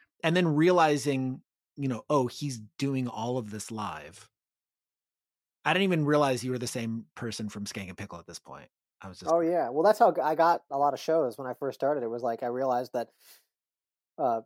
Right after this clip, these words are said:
Speaker 2: Skank and Pickle would be a great way to get shows, you know, where I'm not just gonna be an, an average, you know,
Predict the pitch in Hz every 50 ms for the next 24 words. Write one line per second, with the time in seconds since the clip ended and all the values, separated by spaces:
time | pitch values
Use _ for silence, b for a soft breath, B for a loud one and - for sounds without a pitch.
0 | _ _ _ _ - - - 175 147 151 - 165 156 160 147 139 131 143 139 127
1 | 117 107 117 131 143 139 147 147 151 143 - _ _ _ _ _ _ _ 175 156
2 | 143 143 147 147 156 156 147 135 - - 131 147 131 123 - - - 202 226 240
3 | 214 156 117 107 110 113 - - 151 147 147 160 165 156 151 143 147 156 170 180
4 | - 170 151 - 156 147 127 143 143 143 139 131 127 131 - _ _ - 135 131
5 | - 151 160 156 160 147 151 156 139 131 123 - - - - _ _ _ _ _
6 | _ _ _ _ _ _ _ _ _ - 160 151 131 120 113 120 123